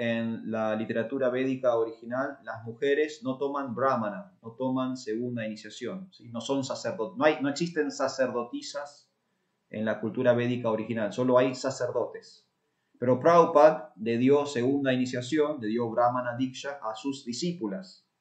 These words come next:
Entonces eso fue un cambio rotundo. Eso nunca había existido hasta que Prabhupada lo hizo.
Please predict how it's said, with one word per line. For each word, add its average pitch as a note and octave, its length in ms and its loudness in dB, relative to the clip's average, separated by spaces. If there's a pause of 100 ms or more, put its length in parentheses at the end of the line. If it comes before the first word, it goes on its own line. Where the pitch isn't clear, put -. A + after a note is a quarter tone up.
(180)
Entonces C3 220 -2
eso C#3+ 60 -2
fue D3+ 100 0
un C3+ 100 0
cambio D3 380 6
rotundo. A#2 640 0 (360)
Eso A#2+ 220 -6
nunca D3 240 4
había D3+ 160 8
existido E3 720 0
hasta A#2+ 220 2
que A#2 100 0
Prabhupada C3+ 360 2
lo C3 60 4
hizo. - 300 -2